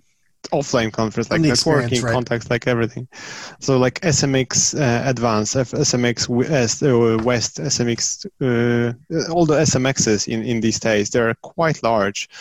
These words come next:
Speaker 1: Um, S M X Munich happening next week with, uh, almost two thousand people. Uh, I'm guessing they,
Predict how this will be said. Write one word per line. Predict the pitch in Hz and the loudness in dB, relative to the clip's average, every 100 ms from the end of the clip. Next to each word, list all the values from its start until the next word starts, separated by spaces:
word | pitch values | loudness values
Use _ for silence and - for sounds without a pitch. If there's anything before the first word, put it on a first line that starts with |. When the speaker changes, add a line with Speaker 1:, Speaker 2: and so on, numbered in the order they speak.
| - - - | -18 -20 -10
Speaker 1:
Um, | - 104 104 104 107 - - | -2 2 2 2 -2 -6 -4
S | 143 139 | 0 0
M | 123 | -2
X | - | -2
Munich | 123 120 113 - | 0 0 0 -2
happening | 117 110 107 107 | -4 -2 -6 -2
next | 110 - - | -2 -2 -2
week | 107 - | -2 -2
with, | 104 - - 175 | -6 -6 -14 -8
uh, | 120 | -6
almost | 123 127 117 | -4 -4 -4
two | - | -4
thousand | 117 110 110 | -4 -2 -4
people. | 104 110 - 110 107 _ - - - _ _ | -6 -6 -2 -2 -2 _ -20 -20 -20 _ _
Uh, | 120 107 | -2 0
I'm | 110 123 | 0 2
guessing | 135 123 123 | 0 0 -2
they, | 113 131 123 120 120 | 0 2 4 4 0